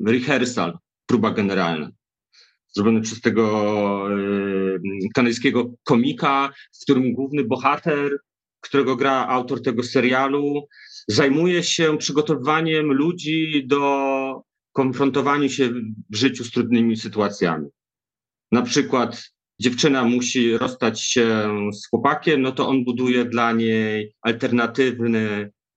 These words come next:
klub, w którym się oni spotykają, zatrudnia aktora, który gra tą dziewczynę, aktorkę i tak jakby odtwarza tę scenę. No i tak jakby tu piętrowo narastają jakieś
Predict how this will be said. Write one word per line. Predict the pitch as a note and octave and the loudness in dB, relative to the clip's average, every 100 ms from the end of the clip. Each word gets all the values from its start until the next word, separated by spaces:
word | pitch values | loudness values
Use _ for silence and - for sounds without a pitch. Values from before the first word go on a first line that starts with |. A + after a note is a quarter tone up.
| _ | _
klub, | C3+ C3+ - | 2 2 0
w | |
którym | - A#2 A2+ | -2 2 2
się | B2+ | 2
oni | G#2+ | 0
spotykają, | G#2+ - A#2 A2 B2+ C#3+ C#3+ | 0 -2 -2 0 0 2 0
zatrudnia | B2 B2 C#3+ C3 B2+ A2+ | -4 -4 -4 0 0 0
aktora, | A#2 A2+ - C3+ A#2+ A2 G#2+ G#2+ - - _ | -4 -4 0 0 2 0 0 -4 -12 -20 _
który | - A#2+ A2+ A2 | -2 0 2 2
gra | A2 C3 | 0 -2
tą | B2+ A2+ | 0 0
dziewczynę, | A2 A2 C3 A2 | 0 -2 0 2
aktorkę | A2+ A2+ G#2+ G#2 A#2+ C#3 F3 - _ | 0 0 -2 0 -2 -2 -4 -10 _
i | C#3 | 0
tak | F#3 | 2
jakby | F#3+ E3+ | 2 2
odtwarza | E3+ - B2 A2 | -2 -2 0 0
tę | A2 | -4
scenę. | G#2 - F#2 B2 | -8 -2 0 2
No | G3+ | 2
i | |
tak | G#3+ | 2
jakby | G3+ | 0
tu | F#3+ F#3 | 0 -2
piętrowo | - F#3+ F#3 G3 F3 | 0 0 2 2 2
narastają | E3+ D#3 D3+ - D#3+ D3+ | 0 0 -2 0 0 0
jakieś | C#3 C3+ A#2+ | -2 -4 -10